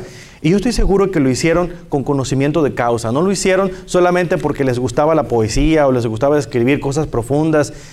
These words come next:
y solamente estaban alucinando cuando escribían. No, escribían de cosas que le estaban sucediendo. Por eso la Escritura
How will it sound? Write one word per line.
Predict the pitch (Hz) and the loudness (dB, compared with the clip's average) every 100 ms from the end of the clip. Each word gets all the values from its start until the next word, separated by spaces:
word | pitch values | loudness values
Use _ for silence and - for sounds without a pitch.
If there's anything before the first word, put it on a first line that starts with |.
| - | -6
y | 131 | -2
solamente | 170 165 160 156 | 2 2 0 0
estaban | 156 160 160 160 | 0 0 0 0
alucinando | 139 123 127 127 151 151 | 0 0 0 0 2 0
cuando | 139 123 | 0 -4
escribían. | 117 127 151 147 156 | -2 2 2 2 0
No, | 214 156 | 0 0
escribían | - 160 180 220 214 - | 0 0 2 0 -4 -8
de | 117 151 156 | -4 -2 0
cosas | 196 220 214 | 0 2 0
que | 208 | 0
le | 156 | -2
estaban | 127 170 170 170 | 0 0 -2 -2
sucediendo. | 170 165 156 185 190 117 - - - - - | -2 0 0 0 -2 -4 -10 -20 -20 -10 -2
Por | 185 | 2
eso | 202 240 | 2 2
la | 214 | 0
Escritura | 175 160 190 226 | 0 0 2 2